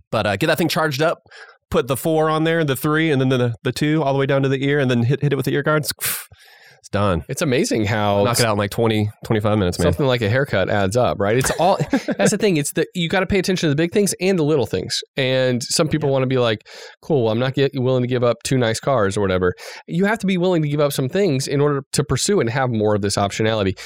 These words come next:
Speaker 2: So I don't know, what,
Speaker 1: What's yours, Joel?
Speaker 2: what do I do that's frugal? I mean, I ride my bike all over the place, right? So I rode my bike. I've ridden my bike already, like, seven miles today. I just use it as a way to get from point A to point B.
Speaker 1: It's our transportation.
Speaker 2: Yeah.
Speaker 1: Yeah.
Speaker 2: So that's one thing I would say.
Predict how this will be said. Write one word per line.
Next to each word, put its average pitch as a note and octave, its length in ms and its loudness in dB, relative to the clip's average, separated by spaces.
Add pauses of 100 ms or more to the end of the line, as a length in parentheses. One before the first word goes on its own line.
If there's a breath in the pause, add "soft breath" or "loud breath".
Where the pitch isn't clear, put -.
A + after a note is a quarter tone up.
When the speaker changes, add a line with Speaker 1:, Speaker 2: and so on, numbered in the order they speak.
(200 loud breath)
Speaker 2:
So B2 160 0
I B2 100 2
don't A#2+ 80 2
know, A2 120 0
what, B2+ 260 0
Speaker 1:
What's C3 360 0
yours, B2+ 200 0
Joel? A2+ 160 2
Speaker 2:
what C#3+ 80 0
do D3+ 60 2
I C#3 80 2
do C#3+ 120 0
that's B2+ 160 -2
frugal? C3 420 0
I C3+ 60 -2
mean, C3+ 160 0
I B2+ 60 2
ride D3+ 220 2
my B2+ 100 0
bike B2 380 -2 (320)
all A2+ 160 2
over G#2 140 2
the F2+ 80 -2
place, F#2+ 300 -2
right? G#2+ 200 2
So A2 160 0
I G#2 60 2
rode G#2+ 220 2
my G#2+ 100 0
bike. G#2 280 0
I've A2 120 0
ridden A#2 180 2
my G#2+ 100 2
bike G#2+ 220 0
already, G#2+ 220 2
like, G2+ 160 2
seven G#2+ 260 0
miles G2+ 240 0
today. C#3 200 2 (260 loud breath)
I E3+ 80 2
just F3 220 0
use F#3 180 0
it F3 120 -2
as D3 160 0
a D3 40 2
way D3 160 2
to C3+ 80 0
get C3 160 -2
from B2 140 -2
point G#2+ 220 0
A G#2 80 4
to G#2 60 0
point G2+ 280 -2
B. E3 280 0
Speaker 1:
It's - 120 -8
our A#2 80 -2
transportation. A#2 720 -2
Speaker 2:
Yeah. F3 100 0
Speaker 1:
Yeah. A2 400 2
Speaker 2:
So - 160 -2
that's D#3+ 240 -2
one B2+ 200 0
thing G#2 260 0
I G2 40 2
would G2+ 160 2
say. F#2+ 360 2